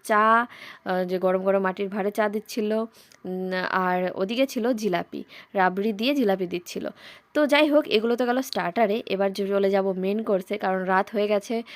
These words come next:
মোটামুটি সাড়ে দশটার মতো, তো মাহিকে নিয়ে বাড়ি ফিরতেও হবে। তো চলো একেবারে খাওয়ার টেবিলে বসা যাক।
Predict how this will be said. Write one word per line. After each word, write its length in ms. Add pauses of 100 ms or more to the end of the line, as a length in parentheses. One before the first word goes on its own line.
(180)
মোটামুটি 400
সাড়ে 240
দশটার 380
মতো, 360
তো 80
মাহিকে 360
নিয়ে 160
বাড়ি 220
ফিরতেও 380
হবে। 260 (420)
তো 80
চলো 340
একেবারে 420
খাওয়ার 440
টেবিলে 280
বসা 280
যাক। 180